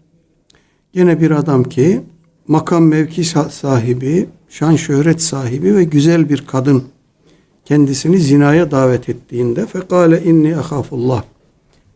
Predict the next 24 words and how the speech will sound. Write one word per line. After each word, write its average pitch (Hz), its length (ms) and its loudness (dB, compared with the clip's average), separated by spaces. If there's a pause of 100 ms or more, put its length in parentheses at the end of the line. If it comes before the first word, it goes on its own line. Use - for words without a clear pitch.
"Ben 196 120 2
Allah'tan 151 520 2
korkarım." 139 600 -2
diyen 131 320 2 (680)
kişi. - 460 -8 (500)
Ve 147 80 0
raculun 185 380 0
tasaddaka 190 640 -2
bi 165 60 2
sadakatin, 160 840 0 (420)
bir 175 200 2
diğeri 180 360 2
de 180 160 2
bir 165 240 0
adam 190 260 0
ki 170 360 0 (480)
sadaka 170 560 0
veriyor. 139 440 2 (1000)
Fe 170 100 -12
ahfaha 165 760 -2
hatta - 260 -6
la 143 280 2
ta'leme 139 460 2
şimaluhu 131 840 -2